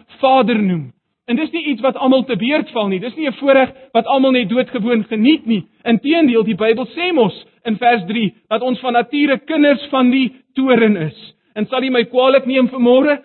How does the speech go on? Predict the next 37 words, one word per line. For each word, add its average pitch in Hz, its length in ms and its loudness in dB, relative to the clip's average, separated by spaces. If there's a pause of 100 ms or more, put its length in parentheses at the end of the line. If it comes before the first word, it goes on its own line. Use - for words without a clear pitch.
(140)
as 214 140 -6
ek 220 100 -12
vir 214 120 -8
u 220 100 -4
sê 285 280 -6
dat 208 180 0
dit 190 240 0
waar 254 420 2
is 302 80 -4 (280)
vir 240 160 2
almal, 277 460 4 (160)
selfs 277 280 2
al 262 100 2
het 208 280 0
jy 277 320 2 (140)
in 233 100 2
'n 226 40 0
Christelike 262 480 -2
huis 214 320 2
groot 285 280 -2
geword? 285 420 -4 (840)
Jy 233 80 -4
moenie 247 320 2
dink 285 240 2
omdat 233 320 -2
jou 214 80 2
ma 240 320 4
'n 262 60 -2
Christen 269 460 -4
is 285 120 -2 (240)
en 214 100 -6
omdat 233 200 -2
jou 202 120 0
pa 285 340 2
'n 262 40 2
Christen 277 420 -4
is 285 140 0